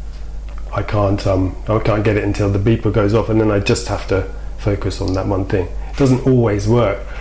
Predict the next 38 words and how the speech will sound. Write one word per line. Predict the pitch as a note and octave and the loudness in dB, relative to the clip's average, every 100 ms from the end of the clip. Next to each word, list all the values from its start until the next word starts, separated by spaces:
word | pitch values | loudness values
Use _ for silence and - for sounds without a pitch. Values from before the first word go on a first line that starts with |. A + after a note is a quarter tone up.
| - - | -8 -4
but | - | -2
'cause | - D3 | 2 2
I | C3+ | 6
know | C3+ C3 C3 A2+ G#2+ | 6 6 4 2 -2
the | A2 A2+ | -2 -2
phone's | C#3 C3+ A#2+ | 2 4 4
out | G2 F#2+ | 2 0
of | F#2 F#2 | 0 2
reach, | G#2 A2+ B2+ - - - - | 4 2 -2 -4 -4 -6 -2
and | A2 | 0
I've | G#2+ - | 0 0
told | - B2 G#2 | 2 4 4
myself, | G2+ - F#2+ F2 | 0 0 0 2
"You've | G#2+ G2+ | 0 2
got | G#2 | 2
to | - | 2
sit | - A2 | 0 -2
and | - - | -2 -2
do | D3 | -2
this | - G2+ - | -2 -4 -2
one | G2 - | -2 0
piece | - - | -2 0
of | G#2 | 0
work | G2+ G2 G#2 | 0 0 -2
now." | F#2 - - - - - - - | -4 -4 -6 -8 -6 -8 -6 -4
And | A#2+ | 0
so | A#2 | 2
if | G#2+ - | 0 2
I | A2+ | 2
veer | A2 A2 B2 A#2 A2+ | 2 4 4 4 2
off | A2 - | 2 0
from | - G#2+ | 0 0
the | G2+ | 2
path, | A#2 A2 - | 0 0 0
I | G2+ | 2
know | G#2+ A2 G2+ G2 - - | 4 4 4 2 0 -4
that | G2+ | -2
I'm | G2+ F#2+ | 0 0